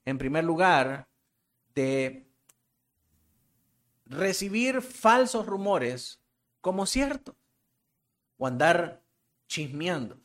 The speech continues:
como dice Levíticos. Entonces, bajo esta instrucción, el Señor nos dice que el falso testimonio no solamente es decir mentiras, faltando a la verdad, sino que también añade, es andar chismoseando,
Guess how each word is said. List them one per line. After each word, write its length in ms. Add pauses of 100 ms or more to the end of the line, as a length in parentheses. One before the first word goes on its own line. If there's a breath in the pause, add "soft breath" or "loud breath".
(680)
como 120
dice 200
Levíticos. 680 (880)
Entonces, 240
bajo 220
esta 260
instrucción, 500
el 100
Señor 580 (1700)
nos 240
dice 340
que 80
el 100
falso 380
testimonio 880
no 380
solamente 560
es 80
decir 260
mentiras, 960 (200)
faltando 420
a 40
la 100
verdad, 500 (580)
sino 320
que 100
también 380
añade, 680
es 160
andar 280
chismoseando, 840